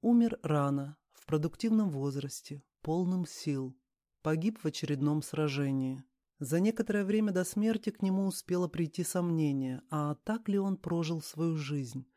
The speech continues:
ради чего жил, какой след оставил. Когда мы дошли до шага номер одиннадцать, какая кармическая задача, его душа получила ответ:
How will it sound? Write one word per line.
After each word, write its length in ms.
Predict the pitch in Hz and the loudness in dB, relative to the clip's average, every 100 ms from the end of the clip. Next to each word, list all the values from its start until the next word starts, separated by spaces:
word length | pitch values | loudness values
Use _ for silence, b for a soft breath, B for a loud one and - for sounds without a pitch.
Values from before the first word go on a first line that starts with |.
| _ - | _ -8
ради 300 | 147 165 185 | -2 -2 -2
чего 420 | - 214 208 170 | -4 -2 0 0
жил, 420 | 127 156 135 120 _ _ _ | 0 -2 -2 -6 _ _ _
какой 340 | - 175 233 220 | -6 -2 0 -2
след 460 | - 180 175 156 | -2 -2 0 -2
оставил. 640 | 135 - - 139 131 123 120 _ _ _ _ _ | -6 -8 -4 -2 -2 -8 -12 _ _ _ _ _
Когда 360 | 156 156 170 214 | -2 0 2 4
мы 140 | 214 | 4
дошли 340 | 185 - 208 | 2 0 0
до 140 | 202 180 | 2 2
шага 320 | - 196 180 | 2 0 2
номер 260 | 180 185 170 | 0 2 0
одиннадцать, 720 | 165 185 208 151 - 123 - | 0 0 -2 -2 -6 -12 -8
какая 400 | - 160 180 175 | -4 0 2 2
кармическая 760 | 170 165 170 170 - - 160 | 0 0 0 -2 -8 -4 -2
задача, 600 | 147 156 170 190 - 131 - _ - | 0 0 0 -2 -6 -14 -16 _ -10
его 300 | 151 165 185 | -4 0 0
душа 260 | 190 - | 0 -2
получила 560 | 240 208 202 - 220 208 | -2 0 -2 -2 0 0
ответ: 480 | 202 135 143 135 | -2 -4 -4 -4